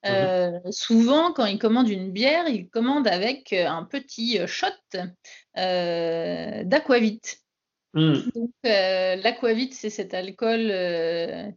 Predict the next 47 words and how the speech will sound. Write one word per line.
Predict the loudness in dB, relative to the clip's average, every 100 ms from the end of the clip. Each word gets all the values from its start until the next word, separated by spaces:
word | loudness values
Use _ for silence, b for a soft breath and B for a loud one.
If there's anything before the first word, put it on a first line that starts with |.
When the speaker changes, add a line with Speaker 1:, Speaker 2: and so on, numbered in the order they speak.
| _
Speaker 2:
typique, | -6 -6 -4 -6 -2 0
euh, | 0 0 -2 -2 -2
norvégien. | 0 2 4 4 4 0 -2
Est-ce | -2
que | -6
tu | -10
peux | -6 0
nous | 2 2
expliquer | -2 -8 -6 -2
un | -2 -2
petit | -8
peu, | -10 -4
euh, | 0 2 2 2 -2
ce | -4
que | -4
c'est | -2 -2
comme | -2 -6
alcool ? | -6 -4 -4 -6 _ b b b
Speaker 1:
Euh, | 4
alors, | 6 6 6 2 4 4 4
la, | 0
l'aquavit, | 0 -2 -2 -2 -4 -6 -12
c'est, | -6 -6
c'est, | 0 4 4 4 -4 -10 -14 -14
c'est, | -6 -4
c'est | -4 -2
norvégien, | 2 2 2 0
mais | 0
c'est, | -4 -6
c'est | -6 -4 0
nordique, | 2 0 -4 -6 -14 _
parce | -20 -18
qu'on | -16
le, | -14 -12
on | -12
le | -10
retrouve | -10 -12 -2 0 2 0
au | -2 -4 -6 -10 -8
Danemark, | -4 0 0 0 -6
en | -14
Suède, | -8 0 0 0
mais | -2
aussi | -4 -6 -4
au | -4
nord | -2 -2
de |
l'Allemagne. | -2 0 0 -2